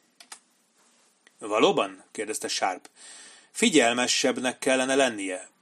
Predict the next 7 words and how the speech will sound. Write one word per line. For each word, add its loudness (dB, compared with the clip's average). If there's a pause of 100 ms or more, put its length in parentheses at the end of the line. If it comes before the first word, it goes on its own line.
(380)
Garrard 2
felé -4
nyújtotta -6
az -8
üveget, -4
majd -6
feltápászkodott. -4